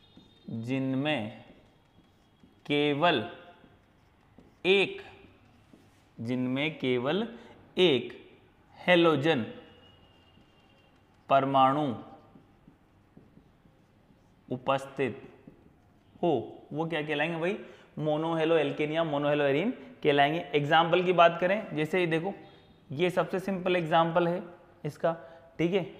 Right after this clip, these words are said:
और एग्जांपल सी एच थ्री एक्स, बहुत सारे लिख सकते हो, सी एच थ्री सी एल लिख सकते हो, ये लो सी टू एच फ़ाइव बी आर लिख सकते हो,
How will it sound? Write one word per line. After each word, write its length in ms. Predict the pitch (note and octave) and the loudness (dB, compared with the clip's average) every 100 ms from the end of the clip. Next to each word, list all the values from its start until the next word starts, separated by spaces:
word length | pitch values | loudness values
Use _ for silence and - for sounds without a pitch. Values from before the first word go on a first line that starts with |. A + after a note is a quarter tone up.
| - | -2
और 160 | D3 E3 | 2 2
एग्जांपल 500 | D#3+ E3 D#3+ F3 F3 - - - - - - | 4 2 2 0 -2 -8 -20 -20 -20 -20 -10
सी 260 | - F3 | -4 0
एच 300 | E3+ E3 - | 0 0 -6
थ्री 180 | F3+ F3 F3 - | -2 -2 -2 4
एक्स, 360 | D#3+ E3 - - - - - - - - - - | 4 4 -6 -14 -18 -20 -20 -20 -20 -20 -20 -10
बहुत 200 | C#3 F3 | -4 2
सारे 160 | F3+ F#3 | 4 4
लिख 120 | F#3 | 2
सकते 260 | F#3 F3 F3+ | -4 -6 -6
हो, 80 | F#3 | -6
सी 220 | - F3+ | -4 -2
एच 220 | E3+ - | -2 -4
थ्री 180 | F3+ F3+ | -6 -4
सी 240 | E3+ F3+ F3 | -6 -4 -2
एल 80 | |
लिख 180 | E3 D#3+ | 0 -2
सकते 340 | - E3+ C#3+ D#3 | -4 -6 -4 -4
हो, 160 | D#3 D#3+ - - - | -4 -6 -18 -14 -6
ये 60 | |
लो 80 | E3 | -4
सी 220 | E3+ E3+ D#3+ | -2 -2 0
टू 200 | F3 E3+ | 0 0
एच 220 | C#3+ C#3 | 0 -4
फ़ाइव 360 | - E3 E3 D#3+ C3+ | 0 0 2 -2 0
बी 140 | D3 | 8
आर 180 | D3 D3 | 8 8
लिख 160 | D3+ D3 | 6 -2
सकते 380 | F3 D3+ - D#3 | -6 -8 -4 -4
हो, 240 | D3 D3 | -2 -6